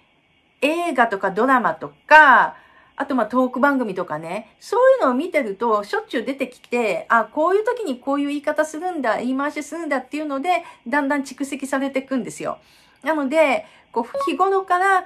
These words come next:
そういう生きた英語をね、たくさん見るようにしてください。で、まあ、小説読んだりするのもいいと思います。小説も会話がいっぱい出てくるので、その中でこういったフレーズは、あ、たくさん出てくるので、繰り返し出てくると、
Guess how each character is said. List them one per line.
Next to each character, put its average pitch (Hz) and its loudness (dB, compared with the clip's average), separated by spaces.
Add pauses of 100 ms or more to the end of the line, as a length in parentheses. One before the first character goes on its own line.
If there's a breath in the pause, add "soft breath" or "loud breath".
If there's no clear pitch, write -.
(140)
そ 294 -6
う 277 -2
い 277 -2
う 294 -4
生 339 -12
き - -20
た 262 2
英 233 -2
語 220 -8
を 214 -4
ね、 208 -12 (160)
た 247 -2
く 240 -18
さ 302 0
ん 285 -2
見 359 -4
る 339 -6
よ 220 -4
う - -8
に 185 -12 (220 soft breath)
し - -18
て - -6
く 214 -10
だ 202 -2
さ 214 2
い。 - -10 (300 soft breath)
で、 190 -4
ま 277 -2
あ、 - 0
小 403 2
説 480 0
読 381 0
ん - -6
だ 302 2
り 214 -6
す - -10
る 220 -6
の 208 -8
も 190 -8
い 202 -6
い 196 -14
と 180 -10
思 170 -10
い 160 -16
ま 156 -10
す。 - -16
小 349 -6
説 359 -4
も 339 0
会 294 -6
話 285 -2
が 277 -2
い 277 -2
っ 269 -6
ぱ 262 0
い 254 0
出 254 -4
て 247 -4
く 208 -12
る - -12
の - -14
で、 349 -2 (180 loud breath)
そ - -8
の 294 -4
中 320 -2
で 285 -2
こ 220 -4
う 208 -2
い 214 -8
っ - -16
た 208 2 (140 loud breath)
フ - -12
レ 202 -2
ー 196 -6
ズ 190 -12
は、 180 -2
あ、 - -14
た 196 -14
く - -20
さ 196 -4
ん 185 -8
出 196 -8
て 190 -10
く - -18
る 165 -16
の 170 -16
で、 185 -12
繰 - -10
り 381 -2
返 415 0
し 403 -10
出 415 -4
て 403 -4
く 302 -8
る 226 -8
と、 320 2